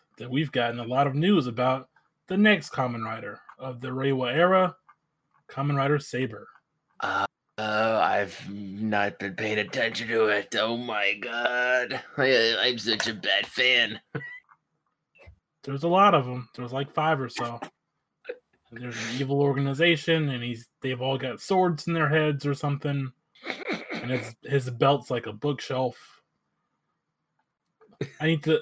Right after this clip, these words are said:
Speaker 1: I, I don't understand a lot of it. I need to see how it, how it works, uh, once it comes out in September,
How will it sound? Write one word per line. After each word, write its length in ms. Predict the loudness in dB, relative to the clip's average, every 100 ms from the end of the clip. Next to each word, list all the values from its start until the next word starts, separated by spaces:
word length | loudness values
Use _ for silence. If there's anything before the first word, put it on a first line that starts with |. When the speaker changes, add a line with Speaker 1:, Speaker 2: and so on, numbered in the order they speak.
| 0
Speaker 1:
I, 160 | -2 -2 -2 -2
I 60 |
don't 160 | 0 0
understand 500 | 0 -4 -4 -4 -2
a 40 |
lot 240 | 0 0 0
of 120 | -4
it. 180 | -8 -12
I 60 | -10
need 140 | -8
to 80 | -8
see 160 | -6 -2
how 200 | 0 0
it, 120 | 0 -10
how 240 | -6 -4
it 80 | -4
works, 560 | -4 -2 -2 -4 -14 -20 _ _ -12
uh, 260 | -10 -8 -8 -12 -12
once 220 | -10 -10
it 100 | -12
comes 280 | -10 -10 -6
out 180 | -6 -6
in 100 | -12
September, 640 | -16 -12 -10 -8 -8